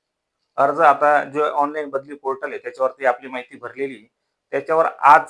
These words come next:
आजच आपल्याला अर्ज करायचा आहे, होकार द्यायचा आहे, स वर्ग दोन साठी आपल्याला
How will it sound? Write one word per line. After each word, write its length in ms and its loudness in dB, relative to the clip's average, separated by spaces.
आजच 400 2
आपल्याला 400 4
अर्ज 180 0
करायचा 440 -6
आहे, 160 -8
होकार 300 0
द्यायचा 320 -4
आहे, 140 -8
स 120 -10
वर्ग 280 -2
दोन 180 -8
साठी 240 -10
आपल्याला 360 -4